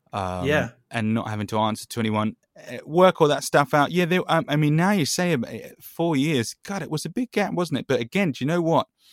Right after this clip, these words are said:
Speaker 1: A lot of that was because after Muscle Memory, I learned from the mistakes I'd made, and I said to myself, "Right, if we're gonna do this,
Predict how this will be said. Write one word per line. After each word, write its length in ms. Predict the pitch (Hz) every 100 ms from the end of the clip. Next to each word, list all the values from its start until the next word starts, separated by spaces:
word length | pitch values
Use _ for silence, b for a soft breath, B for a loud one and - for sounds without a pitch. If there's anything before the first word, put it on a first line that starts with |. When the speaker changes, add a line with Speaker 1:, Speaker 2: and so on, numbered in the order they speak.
| b b b b - -
Speaker 1:
A 120 | 131
lot 180 | 147 175
of 120 | 151
that 200 | 139 123
was 140 | 131
because 540 | - - 143 127 123 - _ _ _ _ _ _ _ _ _ _
after 300 | 139 147 127
Muscle 300 | 110 101 117
Memory, 440 | 101 95 90 95 117 _ _ _ _ _ _ -
I 80 | 110
learned 340 | 120 131 101
from 120 | 127
the 60 | 110
mistakes 520 | 107 - 104 87 -
I'd 140 | 104
made, 380 | 104 98 95 98 - _ _ _ _ -
and 320 | 107 104 104
I 60 |
said 220 | 104 117 110
to 60 |
myself, 360 | 107 107 110 101
"Right, 220 | 135 123
if 100 | 117
we're 100 | 123
gonna 220 | 117 113
do 240 | 110 180 180
this, 440 | 113 104 - -